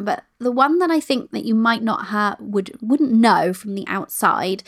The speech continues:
from me sharing this story, unless I shared this bit, so you're welcome, um, is the thing that has created and sustained that growth and that momentum for her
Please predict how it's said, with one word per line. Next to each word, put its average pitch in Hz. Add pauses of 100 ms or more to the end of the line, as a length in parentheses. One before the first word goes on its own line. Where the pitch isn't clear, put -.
(200)
from 190
me 185
sharing 208
this 175
story, -
unless 175
I -
shared -
this -
bit, -
so - (180)
you're 165
welcome, 185 (400)
um, 226 (240)
is 269
the 285
thing 381
that 403
has 302
created 240
and 269
sustained 247
that 214
growth 196 (320)
and 208
that -
momentum 196
for 233
her 240